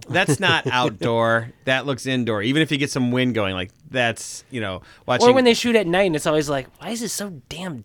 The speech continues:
Speaker 1: 'Cause
Speaker 2: dark?"
Speaker 1: it's shot day for night.
Speaker 2: Yeah, or, or it's just too dark and they didn't light it right 'cause it's,
Speaker 1: Mm-hmm.
Speaker 2: but this looks really good.
Speaker 1: Maybe that's also,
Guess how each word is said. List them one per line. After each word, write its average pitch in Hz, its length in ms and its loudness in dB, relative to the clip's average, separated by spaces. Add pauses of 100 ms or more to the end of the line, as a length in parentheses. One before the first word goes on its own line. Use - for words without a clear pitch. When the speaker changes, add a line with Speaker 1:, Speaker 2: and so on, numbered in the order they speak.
(120)
Speaker 1:
'Cause - 120 -4
Speaker 2:
dark?" 208 180 4
Speaker 1:
it's - 80 6
shot 104 80 -2
day 101 180 -4
for 98 140 -10
night. 85 320 -8 (380)
Speaker 2:
Yeah, 175 200 2
or, 151 160 2
or 143 180 2
it's 135 100 -2
just 156 180 -4 (200)
too 165 200 -2
dark 135 360 2
and 117 80 -4
they 120 80 0
didn't 120 220 -4
light 123 180 -2
it 107 60 -8
right 95 180 -10
'cause 110 140 -8
it's, 107 160 -10
Speaker 1:
Mm-hmm. 90 340 -16
Speaker 2:
but 131 160 -4
this 170 260 0
looks 156 420 0
really 123 480 -2
good. 98 300 -8 (680)
Speaker 1:
Maybe 156 160 6
that's 170 160 2
also, 170 320 2